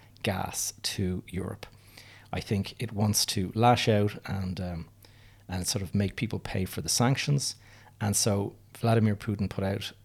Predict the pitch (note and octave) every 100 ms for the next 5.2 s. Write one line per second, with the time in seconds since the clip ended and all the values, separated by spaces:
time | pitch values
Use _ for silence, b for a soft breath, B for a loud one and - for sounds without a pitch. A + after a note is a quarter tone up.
0 | - - F2+ - G2+ G2 G2 - F#2+ F2+
1 | F#2 F2 F2 F2 - - A2 A2 G#2 G2+
2 | F#2+ F2+ - G2 F2 F2 - - E2 -
3 | F2 F2+ - G2 - F2 - - G2 G#2+
4 | F#2 F2+ - B B B B B - G2+
5 | F#2+ -